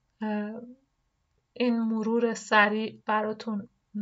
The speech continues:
مفید واقع شده باشه. اه، برای همگی آرزوی موفقیت در امتحانات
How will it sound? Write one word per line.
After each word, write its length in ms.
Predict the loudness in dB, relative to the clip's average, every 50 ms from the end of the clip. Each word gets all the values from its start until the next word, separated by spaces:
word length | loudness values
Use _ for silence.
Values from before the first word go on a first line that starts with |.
| -4 -4 -4 -6 -8 -10 -8 -6
مفید 480 | -4 -2 -2 -4 -4 -6 -8 -8 -4 -2
واقع 280 | 0 0 0 -2 -4 -6
شده 320 | -6 -6 -4 -4 -4 -2
باشه. 540 | -2 -2 -2 -2 -6 -6 -6 -6 -4 -6 -8 -10 _ -20 -20 _ _ _ -20 -20 -20 _ _ -6
اه، 200 | -4 -4 -2 -2
برای 340 | 2 6 6 6 8 6 4
همگی 880 | 2 2 2 2 2 2 0 -4 -4 -4 -4 -4 -4 -2 -2 -4 -6 -6 -10 -16 -10
آرزوی 520 | -2 0 2 2 2 2 0 -2 -4 -4 -2
موفقیت 920 | 0 -2 0 0 -2 -4 -4 -4 -4 -4 -4 -4 -4 -2 -2 -2 -2 0
در 160 | 0 2 2 2 0 0
امتحانات 760 | -2 -4 -2 -2 0 0 0 -2 -2 -2 -2 -2 -2 -4